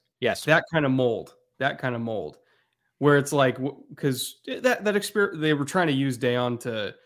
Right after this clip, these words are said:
Speaker 2: uh, replace, uh, who was it? Daryl Washington, I think, if I remember correctly,
Speaker 1: Hmm.
Speaker 2: who was, like, a tick above that in terms of, like, size, but the same kind of role. Uh, and it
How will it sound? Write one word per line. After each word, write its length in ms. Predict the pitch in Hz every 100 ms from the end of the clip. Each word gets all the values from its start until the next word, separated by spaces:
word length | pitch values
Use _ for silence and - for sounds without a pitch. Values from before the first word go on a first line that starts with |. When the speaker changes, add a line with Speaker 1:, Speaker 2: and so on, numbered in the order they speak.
| _ _
Speaker 2:
uh, 200 | - 117 110
replace, 720 | 113 - 131 123 - - - -
uh, 460 | 107 107 104 92 -
who 60 |
was 140 | 127 113
it? 100 | - _
Daryl 240 | 117 113
Washington, 720 | 107 110 120 - 156 190 190 - -
I 40 |
think, 160 | 160 160
if 100 | 160
I 60 |
remember 300 | 151 151 160
correctly, 500 | 160 170 170 185 185 -
Speaker 1:
Hmm. 280 | - 107 95 - _ _ _ _ -
Speaker 2:
who 360 | 131 143 131 135
was, 260 | 127 127
like, 140 | 123 123
a 140 | 127 -
tick 200 | - 156
above 560 | 147 131 147 135 127 - _ _
that 300 | 135 127 123
in 80 | 120
terms 320 | - 123 113
of, 80 | 107
like, 200 | 98 98
size, 460 | - 120 117 135 143
but 200 | 120 - _
the 60 | -
same 200 | 123 117
kind 180 | 123 113
of 60 |
role. 380 | 110 117 135 151 _ - _ -
Uh, 420 | 127 113 113 110 - -
and 120 | 131
it 120 | 127